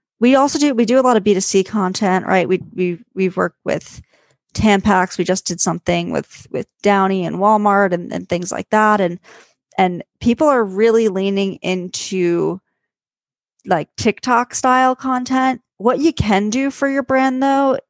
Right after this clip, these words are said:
with that for B two B is you can use that as a more interesting way to, to get an educational point across. So that's, that's a really fun thing to play with. Like, the second thing is, like, the, what I love about that is,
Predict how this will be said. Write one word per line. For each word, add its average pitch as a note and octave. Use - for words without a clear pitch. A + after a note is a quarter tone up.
with A3
that A3
for A3+
B A3
two G3+
B A#3
is G#3
you A#3+
can E4+
use G#3
that A#3
as G3+
a F3+
more F3
interesting F#3+
way E3
to, F3+
to -
get F3+
an F3+
educational F3+
point F3
across. C4+
So -
that's, G#3
that's G#3+
a D4+
really C#4+
fun B3
thing A#3+
to A#3
play A3+
with. C4
Like, G#3
the B3
second D4+
thing B3+
is, G#3+
like, E3+
the, G#3
what G#3+
I E4+
love G3
about A#3+
that D4
is, G#3+